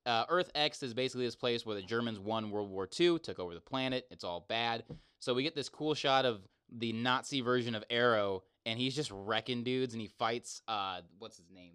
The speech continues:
The, the Guardian, who is from Super-, from, from Supergirl, and he just, he kills him. There's no chance. He, Guardian is toast within, like, ten minutes.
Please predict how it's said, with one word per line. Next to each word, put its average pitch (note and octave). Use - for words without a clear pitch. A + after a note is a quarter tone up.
The, F2+
the G#2
Guardian, A2
who A2+
is G2+
from G2+
Super-, -
from, C#3+
from B3
Supergirl, F#2
and F#2
he C#3+
just, G#2
he C3
kills D#2+
him. -
There's B2
no F#2+
chance. -
He, B2+
Guardian E3
is A#2+
toast -
within, A2
like, F#2
ten G2
minutes. D#2+